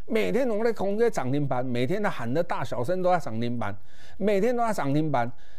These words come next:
那你们都跳进去，结果没有，对不对？老师的涨停板你没有，那有什么意义？一点意义都没有。你不如像阿德一样，阿德给你的，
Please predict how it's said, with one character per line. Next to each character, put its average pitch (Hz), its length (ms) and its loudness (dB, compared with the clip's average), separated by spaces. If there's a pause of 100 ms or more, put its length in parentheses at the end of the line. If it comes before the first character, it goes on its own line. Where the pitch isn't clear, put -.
那 269 140 2
你 208 80 4
们 190 180 2
都 233 100 2
跳 196 220 2
进 220 160 2
去， 196 380 2 (160)
结 160 100 0
果 143 300 2 (220)
没 135 200 4
有， 127 180 2 (1120)
对 240 120 4
不 233 40 4
对？ 208 240 4 (260)
老 208 280 2
师 277 160 0
的 254 100 4
涨 160 200 2
停 175 120 4
板 143 160 2
你 151 60 4
没 151 200 4
有， 123 220 2 (280)
那 233 120 -2
有 156 140 2
什 135 100 0
么 147 100 4
意 196 60 2
义？ 196 400 4 (220)
一 226 80 2
点 175 260 4
意 220 120 4
义 214 40 4
都 196 140 4
没 165 140 4
有。 123 200 2 (260)
你 151 100 4
不 262 160 2
如 165 120 4
像 196 220 2
阿 202 140 0
德 151 120 2
一 139 140 4
样， 156 260 2 (220)
阿 190 140 2
德 151 100 4
给 147 180 2
你 135 160 2
的， 123 280 4